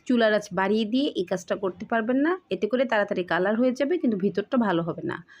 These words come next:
যদিও মাংসগুলো এখন সিদ্ধ হয়ে গিয়েছে কিন্তু এটাকে ভেজে আমরা উপরটা একটু ক্রিসপি করে নেব। সবগুলো মাংস আমি দুইবারে ভেজে নিব।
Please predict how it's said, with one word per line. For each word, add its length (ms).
যদিও 260
মাংসগুলো 440
এখন 160
সিদ্ধ 320
হয়ে 180
গিয়েছে 300
কিন্তু 240
এটাকে 220
ভেজে 400
আমরা 260
উপরটা 340
একটু 180
ক্রিসপি 400
করে 220
নেব। 200
সবগুলো 480
মাংস 300
আমি 180
দুইবারে 380
ভেজে 300
নিব। 180